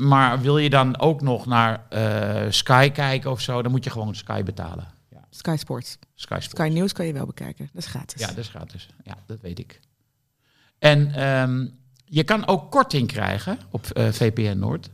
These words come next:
Speaker 1: Dan moet je namelijk naar, eh, noordvpn punt com slash hartgras. En dan, eh,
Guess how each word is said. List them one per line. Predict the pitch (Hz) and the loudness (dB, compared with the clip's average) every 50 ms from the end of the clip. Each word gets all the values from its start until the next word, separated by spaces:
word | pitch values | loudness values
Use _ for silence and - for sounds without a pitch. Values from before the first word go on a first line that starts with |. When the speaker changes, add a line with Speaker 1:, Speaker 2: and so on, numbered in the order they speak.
| - - _ _ _ _ _ - | -20 -20 _ _ _ _ _ -4
Speaker 1:
Dan | 143 147 | -2 0
moet | 180 170 143 | 0 0 -2
je | 190 | -2
namelijk | 175 160 151 151 147 143 143 139 143 | -2 -2 -2 -2 -2 -2 -2 -2 -2
naar, | 143 135 135 131 131 131 - | -2 -2 0 -2 -2 -4 -4
eh, | - 120 120 120 120 - | -4 -4 -4 -2 -4 -2
noordvpn | 127 135 143 175 196 220 226 - - - - - 143 123 - - 160 156 147 139 - 147 139 131 131 123 123 120 - - - | 0 0 2 2 2 0 -2 -4 -8 -8 -4 -2 -4 -2 -2 0 2 2 2 2 0 0 2 2 2 0 0 -2 -6 -6 -2
punt | - 147 127 113 - - | 0 2 2 0 -2 -2
com | - 180 165 165 165 185 220 302 - - | 0 4 6 6 6 6 4 2 -4 -6
slash | - - - - - - - 233 254 262 254 214 - - - - - | 0 2 4 4 4 4 4 4 4 4 4 2 0 -2 -4 -6 -8
hartgras. | 131 123 117 123 135 143 143 143 143 143 123 113 117 131 311 - - - - - - - _ _ _ _ _ _ _ _ _ _ _ _ _ _ _ _ _ _ _ - | -6 -4 0 0 0 0 0 -4 -4 -2 0 2 2 2 0 -2 -4 -6 -6 -10 -18 -20 _ _ _ _ _ _ _ _ _ _ _ _ _ _ _ _ _ _ _ 0
En | - 165 175 170 | 2 4 4 6
dan, | 160 175 165 160 160 156 147 151 | 6 6 6 6 4 2 0 0
eh, | - 151 151 147 | 0 0 0 2